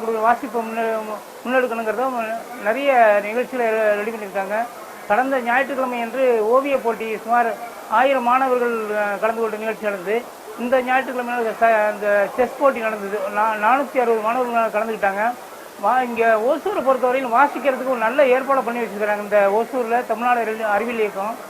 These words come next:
அவங்க வருட-, வருடந்தோறும் சே-, மாதந்தோறும் சேமிப்பு தி-, சேமிப்பு திட்டம்னு வச்சிருக்கிறாங்க. அந்த வகையில மா-, மாதந்தோறும் சேமிப்பு வச்சு அந்த தொகையை மாதம் அவங்க ஆயிரத்தி எழுநூறு ரூபாய் சே-, சேமிக்கிறாங்க. அந்த ஆயிரத்தி எழுநூத்தம்பது ரூபாய் கொடுத்து அவங்க புத்தகம் வாங்க வைக்கிறாங்க.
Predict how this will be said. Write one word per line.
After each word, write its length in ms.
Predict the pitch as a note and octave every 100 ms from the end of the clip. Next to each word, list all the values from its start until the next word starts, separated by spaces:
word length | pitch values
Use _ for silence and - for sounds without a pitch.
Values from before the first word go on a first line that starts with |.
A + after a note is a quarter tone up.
| - - -
அவங்க 200 | A#3 A#3+
வருட-, 340 | B3+ D4 C#4+
வருடந்தோறும் 540 | G#3+ B3 C#4 C#4 C#4+ A3
சே-, 160 | A#3+ A3
மாதந்தோறும் 500 | A3+ C#4 C#4 C#4+ C#4
சேமிப்பு 340 | B3+ C#4+ C#4
தி-, 340 | B3+ B3 A#3 G3+
சேமிப்பு 360 | C4 C#4+ C4+ A#3+
திட்டம்னு 280 | A3 A3+
வச்சிருக்கிறாங்க. 480 | G#3+ G#3 G#3+ F#3+ F#3+ F#3 - - -
அந்த 240 | G#3 B3+
வகையில 220 | C4+ C#4
மா-, 320 | C4+ A#3+ C4
மாதந்தோறும் 540 | A#3 A#3 C4 C4 C4+ B3
சேமிப்பு 320 | B3 C4 A#3+
வச்சு 180 | A#3 C4+
அந்த 200 | A#3+ A3 -
தொகையை 300 | A3+ A#3+ C4
மாதம் 260 | A#3 B3+ B3+
அவங்க 300 | A#3 A3 A3
ஆயிரத்தி 300 | B3+ C4+ B3
எழுநூறு 260 | B3 B3+
ரூபாய் 180 | A#3+ B3
சே-, 240 | A#3+ F#3
சேமிக்கிறாங்க. 460 | A3+ B3 A#3 G3+ G#3 A#3 - - - -
அந்த 160 | A3+ A3+
ஆயிரத்தி 400 | B3 C4+ A3+ B3
எழுநூத்தம்பது 320 | A#3+ A3+ A3
ரூபாய் 220 | A#3 B3+
கொடுத்து 240 | A#3+ A3+
அவங்க 180 | C4 A#3
புத்தகம் 340 | G3+ B3 A#3+ A3
வாங்க 60 |
வைக்கிறாங்க. 580 | A3 G#3+ G3 G3 G3 G3+